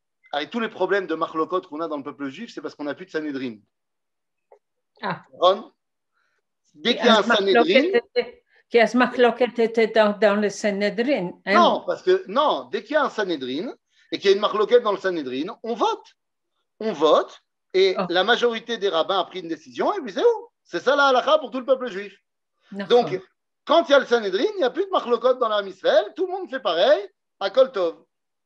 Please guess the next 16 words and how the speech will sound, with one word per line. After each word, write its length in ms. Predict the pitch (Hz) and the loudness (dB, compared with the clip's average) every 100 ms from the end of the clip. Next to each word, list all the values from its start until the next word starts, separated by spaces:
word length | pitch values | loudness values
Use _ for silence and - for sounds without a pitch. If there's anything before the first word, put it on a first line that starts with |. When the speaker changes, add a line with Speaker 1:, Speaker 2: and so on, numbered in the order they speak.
| _ | _
Speaker 2:
Hmm. 320 | 190 208 160 160 - | -6 -6 -6 -12 -10
Speaker 1:
Maintenant, 580 | 190 277 240 185 - _ _ _ | -2 0 0 -4 -6 _ _ _
le 140 | 127 127 | -18 -6
problème, 500 | 160 202 294 269 320 - _ _ _ _ _ | -2 4 4 4 -4 -14 _ _ _ _ _
c'est 160 | 175 | -8
que 100 | 165 | -6
pour 200 | 165 180 | -2 0
avoir 260 | 175 269 269 | 4 2 2
un 80 | 226 | -4
Sanhedrin, 560 | 220 185 139 143 233 427 494 _ _ _ _ _ - | -8 -8 -8 -8 -8 -8 -16 _ _ _ _ _ -8
il 140 | 220 | -8
faut 240 | - 254 | -4 -4
soixante 600 | - 240 277 269 269 - 240 | -2 2 2 2 -4 -4 -8
et 120 | 214 | -6
onze 460 | 208 175 135 139 - | -6 -6 -8 -14 -20
rabbins 600 | 135 131 143 160 214 330 | -8 -2 0 2 2 0